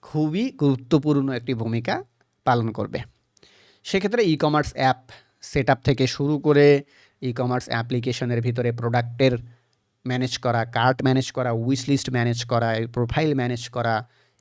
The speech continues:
ইউজার অথেন্টিকেশন ম্যানেজ করা, চেকআউট ম্যানেজ করা এবং finally পেমেন্ট গেটওয়ে ইন্টিগ্রেশন এবং ডিপ্লয়।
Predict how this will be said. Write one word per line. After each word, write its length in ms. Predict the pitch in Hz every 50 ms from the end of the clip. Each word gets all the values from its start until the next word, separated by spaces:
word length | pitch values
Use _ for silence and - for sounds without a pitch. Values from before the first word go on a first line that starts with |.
| -
ইউজার 260 | 131 127 123 127 127
অথেন্টিকেশন 680 | 123 117 120 117 151 151 139 147 135 139 131 - 139 127
ম্যানেজ 280 | 120 120 120 120 120 120
করা, 160 | - 117 117
চেকআউট 400 | 120 120 123 120 139 143 160 156 -
ম্যানেজ 300 | 147 131 127 127 - -
করা 380 | - 123 113 117 113 110 113 - _ _ -
এবং 200 | - 156 170 160 147 - -
finally 400 | 208 202 160 131 101 107 110 120 120 - - _ _ _ _ _ _ _ _ _ _ _ _ -
পেমেন্ট 360 | 139 131 131 143 139 135 123
গেটওয়ে 320 | 123 123 120 123 131 135 135
ইন্টিগ্রেশন 640 | 135 135 131 143 131 135 139 135 - - 226 208
এবং 300 | 147 120 120 117 113 113 120 - - _ _ _ _ _ _ -
ডিপ্লয়। 580 | 123 120 117 120 110 - - - - 139 131